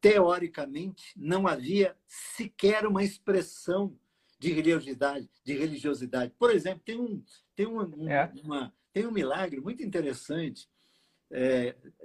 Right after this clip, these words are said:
Speaker 1: porque é até comum, né? Os crentes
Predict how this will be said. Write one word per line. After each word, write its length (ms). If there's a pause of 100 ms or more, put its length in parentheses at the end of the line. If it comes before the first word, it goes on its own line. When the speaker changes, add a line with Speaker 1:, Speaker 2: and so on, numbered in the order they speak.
(260)
Speaker 1:
porque 220
é 60
até 200
comum, 460
né? 280
Os 200
crentes 640